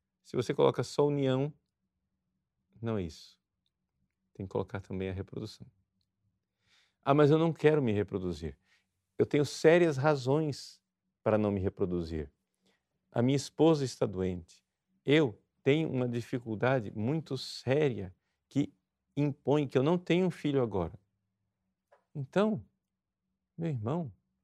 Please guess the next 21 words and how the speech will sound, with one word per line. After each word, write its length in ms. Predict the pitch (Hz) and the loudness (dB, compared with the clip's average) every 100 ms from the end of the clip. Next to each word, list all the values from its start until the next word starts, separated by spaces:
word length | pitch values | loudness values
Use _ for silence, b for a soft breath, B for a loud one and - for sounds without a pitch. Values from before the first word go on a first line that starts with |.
| _ _ - | _ _ -8
minha 140 | 185 | -4
irmã, 340 | 156 123 175 151 _ _ _ _ _ _ _ _ _ _ _ _ _ - | -4 -2 -4 -6 _ _ _ _ _ _ _ _ _ _ _ _ _ -16
ofereça 680 | - 107 90 101 - 107 - _ _ _ _ | -4 -2 -2 -6 -10 -18 -20 _ _ _ _
a 80 | 110 | -12
Deus 540 | 87 110 180 - - _ _ | -4 -2 -2 -6 -18 _ _
com 160 | - 190 | -6 -2
alegria 540 | 208 170 120 147 90 - _ _ _ _ | 0 0 -2 -2 -6 -10 _ _ _ _
a 60 | 147 | -12
sua 220 | - 180 | -4 -4
castidade. 760 | 185 180 - 254 175 180 - _ _ _ _ _ _ _ _ _ _ _ _ _ _ _ _ _ _ _ _ _ _ _ _ _ _ | -4 -8 -6 -2 -2 -2 -10 _ _ _ _ _ _ _ _ _ _ _ _ _ _ _ _ _ _ _ _ _ _ _ _ _ _
Sei 240 | - 113 | -8 -6
que, 260 | 117 - - _ _ | -4 -8 -10 _ _
ao 120 | - 110 | -2 -2
dizer 440 | - 110 98 110 | 0 -2 0 0
isso, 280 | 117 170 - b b b | -2 -6 -12 b b b
parece 400 | - 165 139 - | 2 2 2 -4
que 180 | 151 180 b b | -6 -8 b b
eu 80 | 139 | -8
tô, 400 | - 131 156 135 b b - | 0 2 2 0 b b -14
eh, 420 | - - 73 - | -10 -6 -6 -6
falando, 720 | - 110 101 113 117 92 82 | 0 2 2 0 0 -2 -4